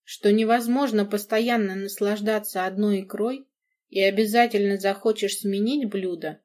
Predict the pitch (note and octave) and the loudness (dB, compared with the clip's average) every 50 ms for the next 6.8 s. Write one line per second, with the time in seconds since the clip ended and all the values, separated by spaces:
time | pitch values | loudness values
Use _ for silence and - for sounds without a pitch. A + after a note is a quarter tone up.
0 | _ _ _ - F#3+ G3 F#3+ F#3+ G3+ G3 G3+ F#3+ F#3+ F#3 F#3 F#3 - G3+ F#3+ F#3+ | _ _ _ -2 -2 -2 0 0 0 0 0 2 0 -2 -6 -4 -4 -4 -4 -4
1 | F#3 F#3 F#3+ F#3+ _ _ - F#3 F#3 - - - _ _ _ _ _ _ _ _ | -6 -8 -12 -12 _ _ -10 -10 -10 -10 -16 -18 _ _ _ _ _ _ _ _
2 | _ _ _ _ - G3 F#3+ F3 F#3+ G3+ A#3 B3 B3 A#3+ A#3 A3+ A3+ A3 A3 A3 | _ _ _ _ -12 -12 -6 0 2 2 2 2 2 0 0 -2 -2 -2 -2 -4
3 | G#3 - A3 G#3 G3+ G3 F3+ E3 D#3+ D#3+ E3 - _ _ _ _ _ _ _ _ | 0 0 0 2 2 -2 -2 -6 -10 -10 -12 -16 _ _ _ _ _ _ _ _
4 | _ _ _ _ _ _ _ _ _ _ _ _ _ _ _ _ _ _ _ - | _ _ _ _ _ _ _ _ _ _ _ _ _ _ _ _ _ _ _ -14
5 | G3+ F3+ G#3 A3 A3+ C4 D4+ D#4 C4 A#3 A#3 A#3 B3+ C#4 C#4+ C4+ A#3+ A#3 A#3 A3+ | -4 0 0 2 4 4 2 2 2 2 2 2 2 2 2 2 2 0 0 0
6 | A#3+ A#3+ A#3 A#3 B3 B3 A#3 G3+ E3+ D#3+ D#3 D#3 D#3+ D#3+ - | 0 -2 -2 -2 -2 -2 -2 -2 -2 -6 -8 -12 -12 -14 -16